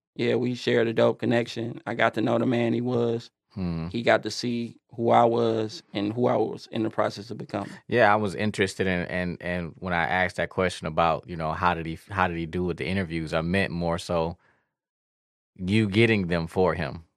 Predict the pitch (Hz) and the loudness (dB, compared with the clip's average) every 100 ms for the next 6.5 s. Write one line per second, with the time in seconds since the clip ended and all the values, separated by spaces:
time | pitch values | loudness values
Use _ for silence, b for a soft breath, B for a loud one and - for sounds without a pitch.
0 | _ - 123 113 98 87 80 - 92 87 | _ 0 4 4 4 2 2 -2 2 2
1 | 80 - 80 - 90 87 104 104 92 87 | 2 -6 -14 -2 0 2 6 6 4 2
2 | 92 87 - - _ _ _ _ - 95 | 4 4 2 -8 _ _ _ _ -12 -6
3 | 95 95 98 92 85 - 92 78 82 90 | -2 2 2 0 -4 -2 -2 0 -4 -8
4 | 80 87 85 80 - 87 82 82 73 73 | -10 -8 -8 -8 -8 -8 -8 -6 -4 -4
5 | - _ _ - 117 117 135 151 156 135 | -6 _ _ -2 2 2 2 0 0 2
6 | 139 143 147 143 | 4 4 2 0